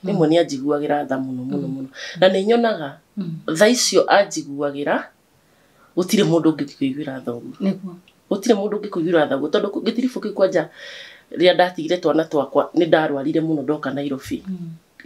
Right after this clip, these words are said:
Speaker 2: Ulcers, nĩ
Speaker 1: Mm.
Speaker 2: ciandeire mũno. Ndiũĩ
Speaker 1: Mm.
Speaker 2: kana nĩ ũndũ wa gũgĩciria ũhoro wa ciana na whatever.
Speaker 1: Mm.
Speaker 2: Na ndiakĩrĩ na mĩaka mĩingĩ, ndarĩ ona mĩaka mĩnini.
Speaker 1: Mm.
Speaker 2: Rĩu nĩ wakoraga nĩ hinyĩrĩrĩkire mũno.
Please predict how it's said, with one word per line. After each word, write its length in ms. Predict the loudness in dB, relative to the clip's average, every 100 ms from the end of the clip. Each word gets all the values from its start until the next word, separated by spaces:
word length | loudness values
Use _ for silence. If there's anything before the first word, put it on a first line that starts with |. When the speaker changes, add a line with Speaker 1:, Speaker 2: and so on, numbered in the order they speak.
| -20 _ _ -4
Speaker 2:
Ulcers, 600 | -2 -2 -6 -6 -6 -6
nĩ 40 | -4
Speaker 1:
Mm. 140 | 0
Speaker 2:
ciandeire 400 | 4 4 2 0
mũno. 320 | -2 -4 -8 -8
Ndiũĩ 100 | -6
Speaker 1:
Mm. 60 | 0
Speaker 2:
kana 160 | 0 0
nĩ 80 | -2
ũndũ 60 | -2
wa 100 | -2
gũgĩciria 520 | -2 -4 -4 -4 -4
ũhoro 140 | 0 2
wa 100 | 0
ciana 280 | -2 -2 -2
na 140 | -2
whatever. 420 | -4 -2 -2 -2 -2
Speaker 1:
Mm. 160 | -2 -4 -8 -6 -2
Speaker 2:
Na 80 |
ndiakĩrĩ 360 | 0 0 0 0
na 100 | 0
mĩaka 260 | -4 0 2
mĩingĩ, 260 | 2 0 0
ndarĩ 240 | 0 -2 -4
ona 140 | -4
mĩaka 300 | -4 -4 0
mĩnini. 480 | 2 2 0 -4 -2
Speaker 1:
Mm. 260 | -4 -4 -10 -14 -20 -20 -20 _ _ _ _ 2
Speaker 2:
Rĩu 120 | 4 6
nĩ 60 |
wakoraga 720 | 4 4 2 2 2 2 -2 -4 -8 -6
nĩ 120 | -2 0
hinyĩrĩrĩkire 680 | 2 4 4 2 2 0
mũno. 240 | 0 -6